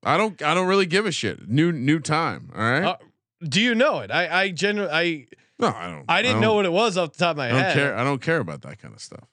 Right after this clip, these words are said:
Speaker 2: Okay.
Speaker 1: Are the games from last year gonna count this year, Sean?
Speaker 2: Uh, if I had my way, yeah, 'cause I think the, I think the Bills Bengals should count for two games.
Speaker 1: Oh, okay.
Speaker 2: I've been advocating for that.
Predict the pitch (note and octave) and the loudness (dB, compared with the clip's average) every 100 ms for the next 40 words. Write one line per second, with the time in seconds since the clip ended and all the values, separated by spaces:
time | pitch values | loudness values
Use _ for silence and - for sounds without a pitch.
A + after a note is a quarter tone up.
0 | - D3+ A2+ - _ _ _ _ _ C3+ | -4 -4 -4 -16 _ _ _ _ _ 2
1 | D#3 D3+ C3+ D3 D#3 E3+ E3 - C#3+ B2 | 2 2 0 0 2 0 -2 -2 -2 0
2 | A2 B2+ A#2+ - A#2 A2+ A#2 A2+ - G2+ | 2 0 0 -4 -2 0 -2 -4 -6 -6
3 | - G#2 G2+ G#2 G2+ G#2 G#2+ G#2 A2 A#2 | -2 -4 -2 -4 -4 -4 -4 -4 -8 -8
4 | - _ _ _ _ _ _ _ - _ | -14 _ _ _ _ _ _ _ -20 _
5 | _ _ _ D#3+ F3 F3 F#3 _ _ F#3+ | _ _ _ 0 2 0 -2 _ _ 0
6 | F#3 A3+ D4 C#4 A3 F3+ E3 D#3+ D3 E3+ | 2 2 2 2 2 2 2 0 2 0
7 | G2 D#2 _ _ _ - E3 F#3 A#3+ A3+ | 0 -8 _ _ _ -2 2 2 2 -2
8 | G3+ F#3 E3 D#3 E3+ G3+ A3+ - F#3+ E3+ | -2 -2 -2 0 0 0 -2 -2 -2 0
9 | C3 F#3+ F#3+ F3+ B2 E3 F3+ D#3+ C#3+ - | 2 4 4 2 0 0 0 0 -2 -2
10 | D#3 D3+ D3+ B2 B2 D#3+ D3 C#3 A#2 G#2 | -2 0 -2 -2 -4 -2 0 0 0 2
11 | G#2+ A2+ D3 D3 E3+ _ - E3 E3+ F3+ | 2 2 0 -2 -6 _ -2 0 2 2
12 | E3+ D#3 D3 C#3+ A#2+ C3 A2+ | 0 -2 -2 -2 -2 -2 -2